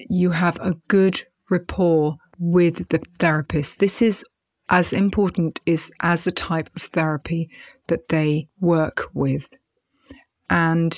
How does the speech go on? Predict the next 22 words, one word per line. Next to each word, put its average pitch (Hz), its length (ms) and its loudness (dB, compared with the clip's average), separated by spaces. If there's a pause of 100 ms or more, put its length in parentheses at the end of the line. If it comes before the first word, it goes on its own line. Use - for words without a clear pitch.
(120)
you 233 180 2
can 247 160 2
actually 247 400 0
have 170 460 0
a 151 320 -2
look 185 180 0
at - 100 -8
maybe 165 460 0 (220)
going 170 180 0
for 165 100 -6
some 165 200 -2
group 175 280 0
therapy. 160 600 -2 (440)
This 226 240 2
is 214 120 0
a 180 60 0
brilliant 196 600 0
way 165 240 0
of 156 100 -2
meeting 180 560 0
other 170 200 -2
people 160 680 -2